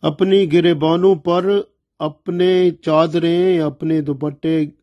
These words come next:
ओढ़े रखें। अब दुपट्टा ये तर-, इस तरह का नहीं होता जिसमें बिल्कुल आगे वो सब कुछ नजर आता है। ये दुपट्टे बना दिए इन्होंने,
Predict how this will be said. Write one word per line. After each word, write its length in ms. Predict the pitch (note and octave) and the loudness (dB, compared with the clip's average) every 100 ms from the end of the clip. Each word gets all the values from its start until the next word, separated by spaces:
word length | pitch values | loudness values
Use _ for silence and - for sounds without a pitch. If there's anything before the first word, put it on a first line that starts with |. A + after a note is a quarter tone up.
| _ - | _ 0
ओढ़े 260 | F3+ F#3+ E3+ | 4 4 2
रखें। 400 | C#3 - A#2+ G2 _ _ _ _ _ _ - - - _ _ _ _ _ _ _ - | -2 -12 -20 -20 _ _ _ _ _ _ -20 -20 -20 _ _ _ _ _ _ _ -8
अब 120 | C#3+ | -2
दुपट्टा 400 | C#3+ D3 F3 F3+ | -2 0 0 0
ये 220 | E3+ F3+ | 2 2
तर-, 180 | E3 F3+ | 0 -2
इस 180 | E3+ D3+ | -4 -4
तरह 160 | E3 E3 | -4 -2
का 100 | E3 | -4
नहीं 160 | G#3 | -2
होता 240 | G3 D3 D#3+ | -2 -2 -2
जिसमें 380 | D3 C#3 D#3+ D3 | -4 -2 -2 -2
बिल्कुल 340 | D#3 E3 D#3+ | -2 0 0
आगे 300 | D3+ D3+ D3+ | 0 0 -2
वो 180 | D3 D3 | -2 -4
सब 240 | D3+ C#3+ | -6 -6
कुछ 140 | D3 C3 | -8 -4
नजर 280 | D3+ D#3+ D3 | -2 0 -2
आता 280 | B2 B2 | -4 -10
है। 320 | A#2 A2 C3 C#3 | -14 -16 -8 -6
ये 100 | D3 | -4
दुपट्टे 380 | C#3+ D3+ D3 | -4 -6 -4
बना 300 | D3 D3 D3 | -4 -2 -2
दिए 280 | D3 D#3 D#3 | 0 0 0
इन्होंने, 340 | D3 D3 D3+ | 0 -2 -2